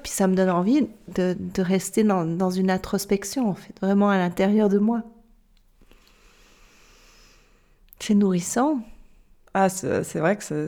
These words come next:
Speaker 2: bah, c'est ressourçant, hein, j'ai envie de dire. C'est vrai que, euh,
Speaker 1: J'espère que vous le sentez aussi, vous qui nous écoutez. <laughs> En tout cas, je vous le souhaite vraiment,
Speaker 2: Oui.
Speaker 1: tout cœur. <laughs>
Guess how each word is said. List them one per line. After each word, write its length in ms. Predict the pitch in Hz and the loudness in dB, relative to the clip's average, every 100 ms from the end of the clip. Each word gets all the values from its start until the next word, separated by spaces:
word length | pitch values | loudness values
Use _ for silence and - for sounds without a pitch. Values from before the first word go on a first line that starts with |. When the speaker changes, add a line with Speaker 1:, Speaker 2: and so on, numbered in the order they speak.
| - | -6
Speaker 2:
bah, 100 | 156 | -6
c'est 180 | - 160 | -4 -4
ressourçant, 640 | 202 208 208 208 277 262 160 | -4 -2 -4 -4 -2 0 -2
hein, 120 | 185 | -4
j'ai 180 | - 180 | -10 -8
envie 140 | 175 | -6
de 40 | 165 | -6
dire. 360 | 175 165 160 - | -4 -6 -6 -14
C'est 140 | - | -8
vrai 120 | 165 185 | -8 -8
que, 200 | - 180 | -12 -10
euh, 320 | 175 170 170 170 _ _ _ _ _ _ _ _ _ - | -8 -8 -10 -14 _ _ _ _ _ _ _ _ _ 0
Speaker 1:
J'espère 380 | 240 233 370 - | 0 4 0 2
que 100 | 247 | 2
vous 160 | 202 | 2
le 60 | 202 | 0
sentez 340 | 226 220 285 | 0 2 4
aussi, 400 | 262 247 - 320 | 4 4 6 6
vous 180 | 262 233 | 6 4
qui 140 | - 208 | 4 4
nous 200 | 202 185 | 6 4
écoutez. 520 | 202 233 - - 247 | 2 -4 0 2 10
<laughs> 60 | 427 - - 392 - - 494 - - - - - _ - - - | 10 10 10 10 10 8 6 4 -16 -20 -20 -20 _ -10 -4 0
En 80 | 302 | 2
tout 120 | 311 | 2
cas, 200 | - 359 | 2 2
je 100 | 294 | 4
vous 100 | 240 | 2
le 60 | 214 | 2
souhaite 440 | - - 247 262 | 0 2 2 4
vraiment, 420 | 214 226 240 202 - | 4 4 4 4 4
Speaker 2:
Oui. 200 | 220 277 | 6 6
Speaker 1:
tout 40 | - | 6
cœur. 300 | 247 208 277 - 349 | 6 8 6 2 4
<laughs> 720 | - - 214 - - - | 4 2 -12 -12 -12 -4